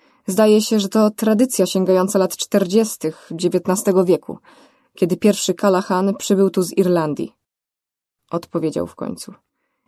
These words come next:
Kiwnęłam głową i czekałam na dalszy ciąg. Declan Alvin Callahan, wiek dwadzieścia dziewięć lat. Żonaty z Coraline Wilson, wiek dwadzieścia pięć lat.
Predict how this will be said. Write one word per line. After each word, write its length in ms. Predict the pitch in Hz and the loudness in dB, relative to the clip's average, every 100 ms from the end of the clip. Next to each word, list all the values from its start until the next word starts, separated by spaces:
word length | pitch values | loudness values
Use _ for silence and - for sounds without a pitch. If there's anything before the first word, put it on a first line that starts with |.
| _ | _
Kiwnęłam 480 | - 196 196 180 165 | -2 0 2 2 0
głową 480 | 165 180 196 233 233 233 - _ - | 2 2 2 0 -2 -4 -20 _ -8
i 60 | |
czekałam 440 | 170 180 190 185 185 | -6 -2 0 2 0
na 80 | |
dalszy 340 | 170 160 - 147 | -2 -4 -6 -10
ciąg. 440 | - - - - _ _ _ _ _ _ _ _ _ _ _ - | -10 -10 -12 -20 _ _ _ _ _ _ _ _ _ _ _ -2
Declan 420 | 185 240 240 208 | 0 2 4 2
Alvin 360 | 202 240 214 196 | 2 2 4 2
Callahan, 640 | 208 233 202 - 165 196 214 _ _ _ _ | 0 0 0 -2 -4 -4 -6 _ _ _ _
wiek 380 | 185 170 226 226 | -8 0 0 2
dwadzieścia 640 | 180 185 175 208 - 214 | -2 -2 -2 -2 -2 -4
dziewięć 360 | 185 185 185 - | -2 -2 -4 -4
lat. 320 | 165 - - _ _ _ _ _ _ _ - | -6 -8 -16 _ _ _ _ _ _ _ -8
Żonaty 580 | 190 202 202 - 196 180 | -2 2 2 2 0 0
z 140 | - | -2
Coraline 640 | - 196 185 190 190 190 | -2 0 2 2 2 0
Wilson, 500 | 185 165 - - - 175 _ _ _ 170 170 _ 190 | 0 -2 -4 -10 -12 -16 _ _ _ -16 -16 _ -2
wiek 280 | 190 196 185 | 0 0 -4
dwadzieścia 500 | 175 175 175 - 160 | -6 -2 -2 -4 -8
pięć 300 | 165 160 - | -8 -8 -10
lat. 340 | - - - | -12 -14 -20